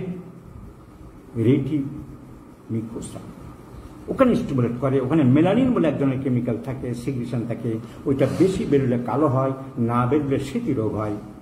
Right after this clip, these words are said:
লিউকোডার্মা। তো এই যে হরমোনগুলো বেরোচ্ছে, এবার আমরা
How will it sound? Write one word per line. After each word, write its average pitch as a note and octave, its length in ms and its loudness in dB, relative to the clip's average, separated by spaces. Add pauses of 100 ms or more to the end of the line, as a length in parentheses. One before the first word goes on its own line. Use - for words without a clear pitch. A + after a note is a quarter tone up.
(120)
লিউকোডার্মা। G#2+ 480 -6 (4000)
তো B2 360 4 (2750)
এই D#3+ 100 8
যে D#3 80 4
হরমোনগুলো D3 500 4
বেরোচ্ছে, - 360 -2 (880)
এবার C3+ 280 -2
আমরা C#3 580 2